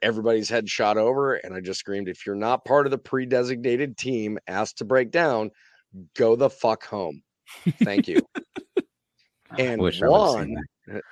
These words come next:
Speaker 1: so El Juan and Only, which Richie also knows,
Speaker 2: Yeah.
Speaker 1: like, his eyes got, like, this big. He was done. Like, he was done. All he had to do was, like, load his stuff into his car. Like, all he had to do was, like, pick it up, put it in his car, and drive off.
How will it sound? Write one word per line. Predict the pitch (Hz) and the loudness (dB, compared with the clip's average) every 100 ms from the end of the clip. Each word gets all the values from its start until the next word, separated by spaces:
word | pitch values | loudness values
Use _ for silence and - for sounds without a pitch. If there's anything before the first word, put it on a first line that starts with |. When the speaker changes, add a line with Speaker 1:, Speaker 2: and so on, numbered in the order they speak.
| - - | -20 -12
Speaker 1:
so | - 131 113 | 0 2 2
El | 127 156 160 | 4 4 4
Juan | 147 139 | 0 0
and | 117 | -2
Only, | 113 104 98 110 | -4 -4 -4 -4
which | 107 - | -4 -6
Richie | 90 101 101 | -6 -6 -2
also | 113 110 104 | 0 0 -2
knows, | 90 82 98 143 - _ _ _ _ | -6 -6 -6 -8 -14 _ _ _ _
Speaker 2:
Yeah. | - 78 - _ _ _ _ _ _ _ - | -10 -10 -12 _ _ _ _ _ _ _ -4
Speaker 1:
like, | 107 104 - | -2 -2 -6
his | - 110 | -8 -4
eyes | 107 120 117 | -2 -2 -2
got, | 120 | -2
like, | 90 90 80 | -2 -4 -4
this | 113 - | -6 -2
big. | 131 123 - | -2 -2 -4
He | - 214 | -6 -2
was | 214 117 | 0 -2
done. | 101 123 80 - | -2 -2 -2 -8
Like, | 92 95 | -8 -4
he | 151 | -2
was | 156 | -2
done. | 143 135 131 | 0 0 2
All | 127 | 2
he | 160 | 4
had | 139 | 2
to | 120 | 0
do | 127 | -4
was, | 120 | -4
like, | 107 90 | -4 -4
load | 101 113 | 0 0
his | 110 - | -2 -6
stuff | 104 - | -8 -8
into | 101 113 123 | -10 -6 -4
his | 113 | -6
car. | - 117 117 135 139 | -4 -2 0 0 -4
Like, | 92 92 - | -12 -10 0
all | 127 | 4
he | 147 | 4
had | 139 | 4
to | 123 | -2
do | |
was, | 131 98 | -6 -6
like, | 90 | -8
pick | 123 123 | -8 -4
it | 127 | -4
up, | - | -4
put | - 110 | -4 -2
it | |
in | 107 | -4
his | - | -8
car, | 98 90 | -8 -8
and | - | -8
drive | 92 92 76 | -6 -6 -6
off. | 69 | -12